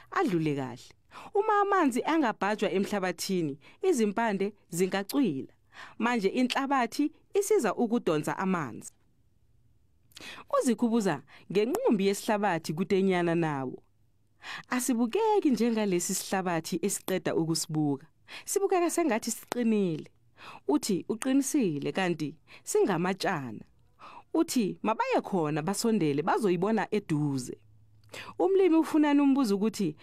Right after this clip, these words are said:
ngabe uyabona ukuthi lo mhlabathi ungamatshana kanti unazo izinsalela zezitshalo. Uthi kungaba nzima ukuthi kukhule izitshalo. Uzikho useyabona ukuthi ingakho zingeziningi izitshalo ogwadule.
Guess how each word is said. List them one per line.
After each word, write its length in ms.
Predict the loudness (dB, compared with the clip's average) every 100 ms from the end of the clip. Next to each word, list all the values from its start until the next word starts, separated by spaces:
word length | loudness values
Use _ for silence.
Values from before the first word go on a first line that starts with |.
| -16 -6
ngabe 400 | 0 0 2 0 -2 _
uyabona 500 | 2 2 4 4 4
ukuthi 260 | 2 0 0
lo 100 | 0
mhlabathi 640 | 0 0 2 0 -2 -6 -6 0
ungamatshana 680 | 2 2 0 0 0 -2 -4 -12 -20 -20 -4
kanti 420 | 0 0 0 -4 -8 _
unazo 460 | 2 4 4 2 2
izinsalela 760 | 2 2 0 0 2 2 0 -4 _ _
zezitshalo. 720 | 0 0 0 -2 -2 -2 -4 -10 _ _ _ _ _ _ _ -20 -20 -20 -4 -2
Uthi 160 | 0
kungaba 480 | 0 2 2 2 0
nzima 400 | 0 0 0 0
ukuthi 420 | 0 -2 -2 -8 -12 _
kukhule 400 | -2 2 2 2
izitshalo. 600 | 2 -2 -2 -4 -6 -10 _ _ -20 -8 0
Uzikho 300 | 2 2 0
useyabona 640 | 2 2 2 2 4 2
ukuthi 380 | 2 0 -2 -4 -6 -2
ingakho 800 | 0 2 2 0 -2 -4 -10 -10 -16 -20 -12
zingeziningi 920 | -2 2 4 2 2 2 4 4 2
izitshalo 460 | 0 -2 -2 0 0
ogwadule. 640 | -2 -2 -4 -2 -2 -2